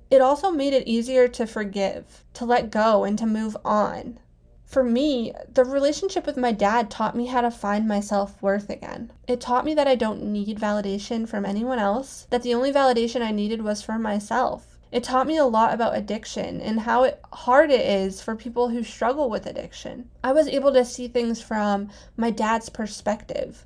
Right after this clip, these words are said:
realizing that he was wounded, especially his inner child. I took the time to step back and picture my dad as a child. I pictured his wounded inner child that was abused by his own dad and how hurt that inner child was. Because hurt people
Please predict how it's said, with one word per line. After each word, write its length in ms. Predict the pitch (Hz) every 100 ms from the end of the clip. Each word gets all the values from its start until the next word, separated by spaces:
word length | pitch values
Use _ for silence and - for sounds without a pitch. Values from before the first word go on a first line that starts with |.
| -
realizing 520 | 240 285 294 285 269
that 160 | 226
he 260 | - - 285
was 240 | 262 233
wounded, 640 | 220 214 254 254 - 247 269
especially 800 | 247 233 - - 269 277 277 254 247
his 160 | 233
inner 260 | - 226 208
child. 600 | 208 254 277 - - - - -
I 120 | 254
took 180 | 269 294
the 100 | 302
time 280 | 285 247 240
to 60 |
step 340 | 233 - 233 -
back 340 | 233 269 240
and 200 | - 220
picture 340 | - 269 - 262
my 140 | 214
dad 240 | 208 -
as 160 | 196 220
a 40 |
child. 460 | 220 - - - -
I 100 | -
pictured 360 | 240 277 302 285
his 320 | 277 247 233 214
wounded 440 | 240 262 294 269
inner 240 | - 240 240
child 400 | 240 220 214 208
that 140 | 214
was 140 | 226 226
abused 600 | 202 214 220 214 208 -
by 100 | 202
his 120 | 202
own 280 | - 208 208
dad 360 | 202 202 85 -
and 160 | 226
how 220 | 220 240
hurt 400 | 240 - - -
that 180 | 214 208
inner 160 | 214 208
child 360 | 208 - 208 208
was. 580 | 240 269 - - - - -
Because 320 | 254 285 277
hurt 380 | - 285 311 -
people 560 | - 254 311 339 359